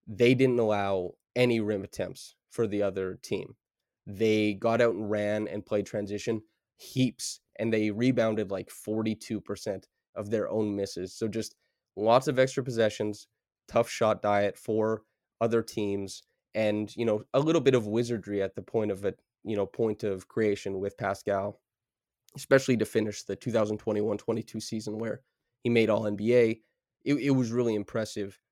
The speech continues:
Scottie can emulate a lot of that, and you hope that some of the n-, uh, guys who are playing alongside him,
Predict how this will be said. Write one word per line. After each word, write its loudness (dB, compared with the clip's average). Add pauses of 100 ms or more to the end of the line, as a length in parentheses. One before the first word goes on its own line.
(220)
Scottie 0
can 0
emulate -2
a -8
lot -8
of -12
that, -10
and -4
you -2
hope 0
that -4 (100)
some -4
of -4
the -6
n-, -6 (240)
uh, -6
guys -4
who -6
are -6
playing -8
alongside 0
him, -4